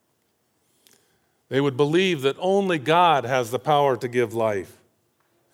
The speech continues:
And then in verse forty-three, he cries out, and Lazarus comes out from the tomb. Jesus raises the dead man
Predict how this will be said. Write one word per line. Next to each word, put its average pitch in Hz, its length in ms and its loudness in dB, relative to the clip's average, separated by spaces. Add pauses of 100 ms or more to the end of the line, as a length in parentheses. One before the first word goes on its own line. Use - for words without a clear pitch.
(180)
And 151 100 -4
then 185 120 0
in 175 60 -4
verse 185 220 0
forty-three, 190 600 2
he 170 100 -2
cries 170 400 2
out, 170 360 2 (320)
and 131 100 -12
Lazarus 139 560 -2
comes 117 260 -8
out 123 220 0
from 120 100 -12
the 113 80 -8
tomb. 110 240 -10
Jesus 190 500 -4
raises 185 480 0
the 190 80 0
dead 175 280 2
man 165 280 -2